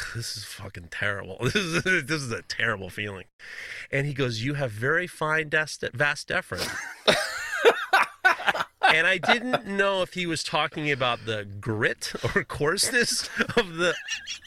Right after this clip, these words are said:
<laughs> or, or he was complimenting me. And I was just, and I, all I could say was, "Thank you." He said, "You have very fine vas deferens." I didn't know if,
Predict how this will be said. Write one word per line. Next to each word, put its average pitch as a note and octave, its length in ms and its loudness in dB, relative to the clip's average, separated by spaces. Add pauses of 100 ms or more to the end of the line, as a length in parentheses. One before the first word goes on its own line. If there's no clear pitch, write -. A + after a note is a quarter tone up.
(220)
<laughs> - 140 0 (1120)
or, E3 380 4 (680)
or D#3+ 280 2
he E3+ 140 -2
was D#3 140 0
complimenting G#2+ 640 0
me. - 200 -14
And C#3+ 140 4
I D3+ 60 4
was D3+ 140 -2 (120)
just, - 40 -8 (100)
and D3 100 4
I, D3+ 60 2
all D3 180 2
I F3 60 2
could E3 160 -2
say E3+ 160 2
was, - 140 -4
"Thank C4+ 320 -2
you." D#2 180 -12 (960)
He A#3 140 2
said, E3 240 4
"You E3 60 0
have C#3+ 140 2
very B2+ 300 0
fine C#3 460 -2
vas D3 260 0
deferens." E3+ 260 0 (240)
I F#3+ 100 4
didn't A#3+ 420 0
know A3 380 4
if, E3+ 100 -8